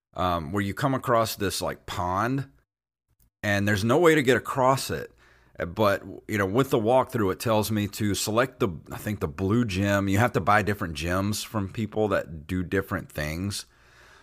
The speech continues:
Um, you know, there's a white gem, a blue gem, and a red gem. Uh, with the blue gem, I had to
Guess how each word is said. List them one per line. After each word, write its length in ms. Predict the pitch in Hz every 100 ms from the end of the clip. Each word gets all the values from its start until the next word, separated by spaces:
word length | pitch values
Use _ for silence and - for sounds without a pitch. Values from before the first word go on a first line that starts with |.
| -
Um, 340 | 82 85 80
you 100 | 80
know, 60 | 85
there's 100 | 82
a 60 | 80
white 460 | 71 98 95 -
gem, 640 | 92 87 92 92 92 90 90
a 220 | 65 69
blue 300 | 71 98 104
gem, 320 | 98 101 101
and 100 | 76
a 20 |
red 260 | 71 98 95
gem. 420 | 82 95 92 87 - _ _ _ -
Uh, 180 | 90 87
with 140 | 90
the 80 | -
blue 380 | 78 98 113 123
gem, 480 | 87 104 107 104 95
I 100 | 98
had 240 | 110 110
to 520 | - 110 101 98 87